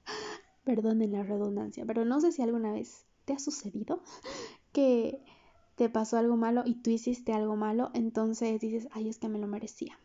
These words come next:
Tienen esta idea, ¿no? Como que me merezco que me pase esto. Estas personas son mucho más vulnerables a desarrollar trastornos mentales, ya que tienen esta infancia, estas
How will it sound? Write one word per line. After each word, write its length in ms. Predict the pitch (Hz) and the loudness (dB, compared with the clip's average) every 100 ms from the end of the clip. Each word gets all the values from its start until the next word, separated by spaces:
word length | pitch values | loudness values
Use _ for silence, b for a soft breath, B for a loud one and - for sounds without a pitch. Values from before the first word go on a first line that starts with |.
| _ _ _ - | _ _ _ -14
Tienen 340 | - 262 277 247 | 0 4 6 4
esta 300 | 220 - 208 | 2 -2 -4
idea, 260 | 202 214 | -2 -2
¿no? 160 | 214 226 | -2 -2
Como 280 | 226 214 - | -2 -2 -2
que 100 | 220 | -2
me 180 | 214 214 | 0 2
merezco 580 | 214 214 214 - 240 | 2 0 -2 -4 -4
que 160 | 240 220 | -2 -4
me 140 | 220 | -4
pase 360 | 226 - 233 - | -6 -10 -10 -18
esto. 260 | - - - _ - - _ _ _ _ _ _ _ _ B B B B B - | -18 -20 -20 _ -20 -20 _ _ _ _ _ _ _ _ B B B B B 0
Estas 280 | 302 339 320 | 4 4 4
personas 400 | 269 262 247 247 | 4 4 2 2
son 160 | 254 | 2
mucho 260 | 240 254 254 | 4 2 2
más 240 | 240 226 | 2 4
vulnerables 580 | 226 226 220 220 220 226 | 4 4 4 2 2 2
a 80 | 226 | 2
desarrollar 640 | 214 - 214 214 214 214 226 | 0 -2 -2 2 2 0 -2
trastornos 680 | 214 208 - 202 214 208 | -2 -4 -2 0 0 -4
mentales, 640 | 208 202 208 202 - - - B B B B | -6 -6 -4 -2 -4 -8 -20 B B B B
ya 240 | 254 262 | 4 6
que 100 | 285 | 4
tienen 400 | 302 285 262 254 | 4 4 4 4
esta 460 | 233 233 - 247 247 | 2 -2 -2 0 0
infancia, 840 | 240 226 - 220 214 220 226 214 | 0 0 -2 -2 -2 -2 -2 0
estas 540 | 214 - - 247 240 | 0 -4 -2 2 2